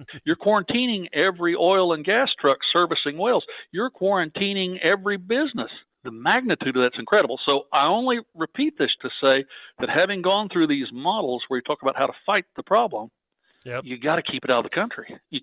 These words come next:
Speaker 2: can't
Speaker 1: Right.
Speaker 2: let it get here to start with.
Speaker 1: So it's a complicated issue. There's no question about that, because trade issues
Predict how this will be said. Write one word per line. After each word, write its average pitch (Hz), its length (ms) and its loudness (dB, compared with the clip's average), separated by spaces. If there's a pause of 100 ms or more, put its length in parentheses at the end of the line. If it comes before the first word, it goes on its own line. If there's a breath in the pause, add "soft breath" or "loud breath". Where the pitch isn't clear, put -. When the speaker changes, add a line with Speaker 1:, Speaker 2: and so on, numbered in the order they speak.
(120)
Speaker 2:
can't 135 120 -2
Speaker 1:
Right. 131 140 0
Speaker 2:
let 127 120 0
it 120 100 -8
get 143 140 0
here 156 120 -2
to 120 80 -8
start 277 300 2
with. - 160 -16 (320)
Speaker 1:
So 208 460 -2
it's 190 220 0
a 180 80 0
complicated 202 680 -2
issue. 151 300 -4
There's 127 280 -6
no 185 100 -4
question 185 380 -4
about 139 240 -2
that, 135 160 -4
because 151 340 -4
trade 220 300 0
issues 170 440 -2